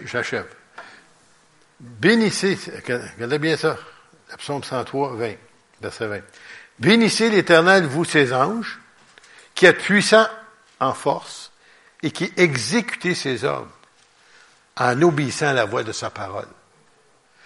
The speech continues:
Les anges ne font rien sans qu'ils aient l'ordre de Dieu.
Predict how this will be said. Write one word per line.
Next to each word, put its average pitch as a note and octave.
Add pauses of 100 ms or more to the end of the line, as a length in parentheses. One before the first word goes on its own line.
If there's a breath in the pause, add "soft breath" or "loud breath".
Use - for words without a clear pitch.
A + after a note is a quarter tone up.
(200 loud breath)
Les D3+
anges G3+
ne C#3
font B2
rien C#3 (480)
sans A#2+
qu'ils G#2+
aient A#2+
l'ordre A2+
de G#2
Dieu. F#2+